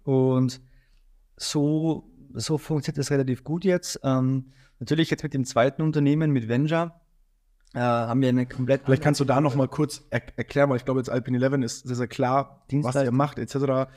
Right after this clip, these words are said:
Speaker 2: Venture, was ist das? Was kann man sich darunter vorstellen?
Speaker 1: Ja, das ist, ist auch sehr technisch und abstrakt. Man kann sich so im Grunde so vorstellen: jeder Dienstleister heutzutage oder die meisten guten Dienstleister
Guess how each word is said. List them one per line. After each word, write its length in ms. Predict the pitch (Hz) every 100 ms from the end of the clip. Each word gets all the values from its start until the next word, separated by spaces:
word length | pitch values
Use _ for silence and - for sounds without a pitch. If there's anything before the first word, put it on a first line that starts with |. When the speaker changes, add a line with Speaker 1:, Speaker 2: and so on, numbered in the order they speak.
| _ -
Speaker 2:
Venture, 380 | 127 131 127 127
was 160 | 117 -
ist 180 | 117 123
das? 220 | 117 -
Was 100 | -
kann 100 | 117
man 40 |
sich 80 | 98
darunter 180 | 107 107
vorstellen? 160 | 120 127
Speaker 1:
Ja, 60 |
das 140 | 147 151
ist, 300 | - - - _ _ -
ist 160 | 143
auch 80 | 160
sehr 220 | - 147
technisch 360 | 139 147 143 143
und 80 | 131
abstrakt. 440 | 123 - 117 -
Man 120 | 127
kann 160 | 123 151
sich 140 | 160
so 100 | 147
im 160 | 151 139
Grunde 220 | 127 147
so 140 | 131 143
vorstellen: 440 | 147 - 120 113 - _ _ _
jeder 240 | - 139 151
Dienstleister 920 | - 156 185 - 143 143 - 156 156 - _ _
heutzutage 460 | 135 139 - 143 131
oder 100 | 113
die 120 | 107
meisten 640 | 104 101 123 - 131 127 - - -
guten 320 | 156 156 147
Dienstleister 800 | 147 151 - 135 131 139 127